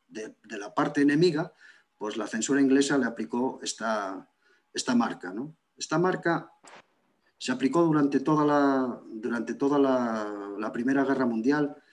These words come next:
y, bueno, los catálogos, eh, la diferencian. Hay varias, varias tipos de marca, en rojo, en, así en negro, con las, eh, eh, en-, enmarcada en un, en un marco, con las, eh,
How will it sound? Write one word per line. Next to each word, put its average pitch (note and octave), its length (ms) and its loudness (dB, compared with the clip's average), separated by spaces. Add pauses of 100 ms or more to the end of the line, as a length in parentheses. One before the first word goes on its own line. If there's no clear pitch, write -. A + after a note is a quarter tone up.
(280)
y, A2 280 -4
bueno, A#2+ 240 0
los G#2 160 -6
catálogos, C3 680 0
eh, - 20 -10 (400)
la A2 140 -6
diferencian. A#2+ 560 -2
Hay B2 100 -2
varias, B2+ 580 -4
varias B2 520 -2 (100)
tipos C3 280 -6
de G#2+ 80 -8
marca, B2 260 -2
en A#2 100 -8
rojo, C#3+ 540 -4 (760)
en, G#2 500 -4
así F#2+ 260 -4
en G#2 140 -4
negro, C#3+ 500 0 (260)
con G#2 180 -4
las, G#2+ 540 -4
eh, G2+ 580 -8 (340)
eh, G2 400 -18
en-, G#2+ 260 -8
enmarcada A#2+ 680 0
en B2+ 80 2
un, A#2 560 0 (200)
en A2+ 160 -6
un A2 180 -4
marco, D#3 560 0 (240)
con G#2+ 180 -8
las, A2 420 -4
eh, G#2+ 300 -8